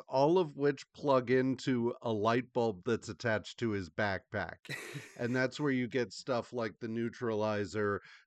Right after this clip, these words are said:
Speaker 1: the analyzer, all of that. Um, the toy was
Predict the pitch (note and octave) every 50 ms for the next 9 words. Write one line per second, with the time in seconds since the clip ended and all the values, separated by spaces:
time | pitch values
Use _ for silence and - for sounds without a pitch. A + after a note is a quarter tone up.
0 | _ - G#2+ A#2 A#2 A2+ A2 G#2+ G#2 G#2 G2+ G2+ G2 F#2+ F#2 F#2+ F#2+ D#2+ F#2 G2
1 | F#2+ F#2 F2+ F2+ F2+ F2+ F2+ - - - G2+ G2 F#2 F2+ F2+ E2+ C#2+ E2+ A2+ A#2
2 | G#2+ F#2 E2 - _ _ _ _ - _ _ _ _ _ _ - C3+ B2+ B2 A#2+
3 | A#2+ A2+ A2 A2 A2 G#2+ G#2+ _ _ _ _ _ _ _ _ _ _ _ _ _
4 | _ _ _ _ _ _ - A#2 A2 C#3+ C#3+ - - G3 G3+ G3 F#3+ F#3 E3+ D#3
5 | D3+ C3+ C3+ B2+ B2+ A2+ G2+ - - - - -